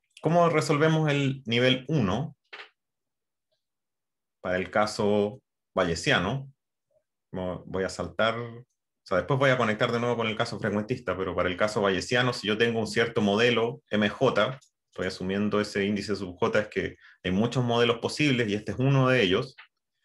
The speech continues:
Tiene un vector de parámetros teta. Entonces, si esto es simplemente una recta, podría ser dos parámetros, la pendiente y la intercepta.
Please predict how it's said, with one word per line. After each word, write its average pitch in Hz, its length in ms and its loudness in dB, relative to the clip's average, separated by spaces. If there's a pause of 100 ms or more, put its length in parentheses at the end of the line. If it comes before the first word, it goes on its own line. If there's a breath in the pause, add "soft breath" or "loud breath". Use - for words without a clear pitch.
(320)
Tiene 101 180 2
un 98 80 0
vector 104 340 2
de 117 80 2
parámetros 107 560 0
teta. 135 420 2 (1000)
Entonces, 95 420 -10
si 98 140 0
esto 104 480 -4
es 101 240 -4
simplemente 104 560 -2
una 101 140 4
recta, 127 420 2
podría 104 260 0
ser 101 320 -2 (180)
dos 110 240 -2
parámetros, 123 560 2
la 104 100 0
pendiente 113 640 0
y 113 160 -4
la 107 260 2
intercepta. 120 760 -2